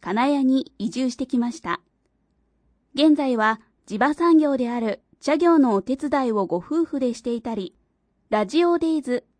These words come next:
というバンドでの音楽活動もされています。そこで今回は市長と移住定住、島田暮らしを始めてというテーマで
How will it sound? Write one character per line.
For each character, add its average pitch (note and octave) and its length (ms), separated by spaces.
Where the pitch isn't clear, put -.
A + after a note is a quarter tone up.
と C4+ 100
い C4+ 160
う B3+ 80
バ A#3 180
ン D4+ 80
ド E4 100
で D#4 120
の C4 240
音 C#4 180
楽 E4+ 240
活 D#4+ 220
動 C#4+ 180
も C#4 140
さ B3+ 140
れ G#3 100
て G#3 160
い F#3+ 60
ま F#3+ 180
す。 - 140
そ C4+ 80
こ D#4 140
で D#4 140
今 D#4 220
回 C4 220
は G#3+ 220
市 - 140
長 C#4+ 240
と G3+ 320
移 G#3 140
住 D4 260
定 C4+ 280
住、 A#3+ 380
島 B3+ 320
田 D#4 160
暮 D#4+ 80
ら D4 140
し B3+ 180
を G#3 140
始 G3 340
め A3+ 160
て G#3 260
と D4+ 100
い D4+ 140
う D4+ 40
テ D4 200
ー - 20
マ C4+ 140
で B3 220